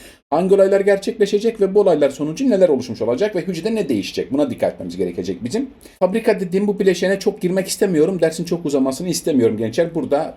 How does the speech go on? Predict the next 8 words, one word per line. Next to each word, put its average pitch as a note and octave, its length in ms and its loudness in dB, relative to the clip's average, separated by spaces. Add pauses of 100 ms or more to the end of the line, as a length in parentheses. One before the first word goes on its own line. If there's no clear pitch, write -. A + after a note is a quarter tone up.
P C#3 180 0
D D3 80 4
F - 120 -6
ders C#3 180 -2
notu C3+ 160 -4
önünüzdeyse C#3 600 -2
bunları B2+ 220 0
mutlaka C#3+ 560 -2